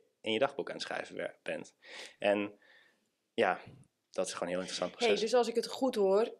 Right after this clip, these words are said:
Speaker 2: dan werk jij niet aan de hand van de vragen. Want ik heb wel, zeg maar, altijd dezelfde vragen die ik mezelf stel.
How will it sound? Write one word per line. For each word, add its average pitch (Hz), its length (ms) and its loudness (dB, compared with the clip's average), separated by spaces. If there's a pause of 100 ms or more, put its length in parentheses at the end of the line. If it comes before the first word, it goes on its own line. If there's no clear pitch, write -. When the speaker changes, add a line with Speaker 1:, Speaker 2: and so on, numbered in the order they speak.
Speaker 2:
dan 208 380 4
werk 202 240 4
jij 185 140 0
niet 233 240 2
aan 185 100 2
de 165 60 2
hand 170 240 -2
van 190 140 -2
de 185 80 0
vragen. 196 580 2
Want 160 180 -8
ik 233 160 2
heb 170 180 0
wel, 202 340 6
zeg - 260 -4
maar, 175 360 0
altijd 202 720 0
dezelfde 190 520 2
vragen 220 420 2
die 156 160 -2
ik - 80 -18
mezelf 147 360 -4
stel. - 400 -4